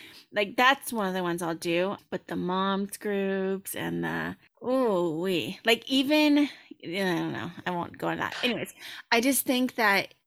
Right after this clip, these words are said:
the less social media you use that's like, that's like that, if you go on there for, with a purpose and a focus, like,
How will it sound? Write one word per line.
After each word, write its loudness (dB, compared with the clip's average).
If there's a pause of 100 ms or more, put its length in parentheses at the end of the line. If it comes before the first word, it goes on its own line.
(100)
the 0
less 2
social 0
media -2
you -2
use 0
that's -6
like, -8
that's -6
like -6
that, -2
if -10
you -2
go -2
on 0
there 4
for, -8
with -6
a -8
purpose -6
and -6
a -8
focus, -8
like, -6